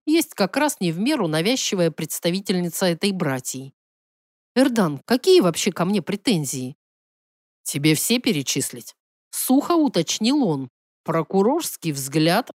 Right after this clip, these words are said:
аж обжег. «Для тебя же лучше, Эвелин, если ты сама признаешься, кому именно ты служишь. Откуда у тебя королевская магия и как это ты постоянно умудряешься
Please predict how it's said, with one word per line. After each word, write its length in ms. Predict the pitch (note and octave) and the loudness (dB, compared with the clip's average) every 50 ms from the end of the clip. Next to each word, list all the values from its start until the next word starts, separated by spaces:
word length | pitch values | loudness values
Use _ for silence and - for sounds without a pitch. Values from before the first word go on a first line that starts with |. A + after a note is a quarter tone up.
| _ | _
аж 300 | - D#3+ F#3 G3 - - | -4 -4 -2 -2 -2 -2
обжег. 640 | C#4+ C#4+ B3+ A#3+ F3+ - C#3+ C3 C3 B2 - - - _ _ _ _ _ _ _ _ _ _ _ _ - | -2 0 0 -2 -4 -2 -2 -4 -4 -4 -6 -12 -20 _ _ _ _ _ _ _ _ _ _ _ _ -12
«Для 280 | C#3+ C#3 D3+ D#3+ E3 | -6 0 2 2 2
тебя 440 | D#3 - - F3 E3 D#3+ G#3 A#3+ B3 | 2 2 0 0 2 2 2 2 2
же 160 | F3+ - D3+ | 2 0 -2
лучше, 460 | C#3+ C#3+ D3+ D#3+ C#3+ - - C#3+ C#3 C3+ | -2 -2 -2 -2 -2 -2 -2 -2 -2 -2
Эвелин, 420 | C3+ C#3+ D3+ D3+ C#3+ C3+ C3+ C3 _ - | 0 0 0 0 -2 -4 -6 -10 _ -12
если 320 | D3 C#3+ D3+ - - E3 | -6 -6 -4 -4 -4 -4
ты 140 | D3+ - E3+ | -4 -2 -2
сама 320 | D#3 - F#3 F3+ F#3 F#3 D3+ | -2 0 0 0 0 0 -2
признаешься, 720 | - - C#3+ C3+ C3+ D3 C#3+ C3+ C3 B2 - - - A#2+ A#2+ _ - | -2 -4 -4 -4 -4 -4 -6 -6 -6 -6 -6 -8 -8 -12 -16 _ -8
кому 260 | - D3+ D#3+ D#3+ E3 | -6 -2 0 2 4
именно 440 | E3 F#3 G#3+ A3+ A#3 G#3+ F3 D3 C#3 | 4 4 4 4 2 2 0 -2 -4
ты 140 | - E3 C#3+ | -6 -6 -6
служишь. 600 | - - - A#3 G3+ D#3 C3 C#3 B2 - - - _ _ _ _ _ _ | -6 -4 -2 -2 -2 -2 -2 -2 -4 -4 -4 -6 _ _ _ _ _ _
Откуда 520 | - C#3 D3 - - - G#3+ B3 A3 F#3+ | -4 -4 -4 -4 -4 0 2 4 6 6
у 80 | E3 D3+ | 4 4
тебя 240 | - - D3+ D3+ D3 | 2 0 -2 -2 -2
королевская 720 | - E3 D#3 E3 E3+ F3 E3+ D#3+ - - - D#3 D#3 E3 | 0 0 0 2 2 2 2 0 -2 -4 -4 -2 -2 0
магия 500 | F#3 A#3 B3+ A3 D#3+ C#3+ C3 C#3 C#3+ - _ _ | 0 0 0 -2 -2 -4 -4 -6 -8 -12 _ _
и 120 | - D3+ | -6 -6
как 300 | C#3+ - - F#3+ F3+ - | -4 -2 -2 -2 0 0
это 200 | E3+ D3+ - D#3 | -2 -2 -2 -4
ты 160 | D3+ - A#3 | -4 -4 -6
постоянно 600 | A3+ - D#3 - - - D#3 D3+ D3+ D3 D3 D3 D3+ | -4 -4 -4 -6 -4 -4 -4 -4 -2 -2 -2 -4 -4
умудряешься 800 | D3+ D3 D3 D3 C3 C#3+ C#3+ C#3+ D3 D3 C#3 - - F#3 - | -2 -2 -4 -4 -2 -2 -2 0 -2 -2 -2 -2 -2 -4 -6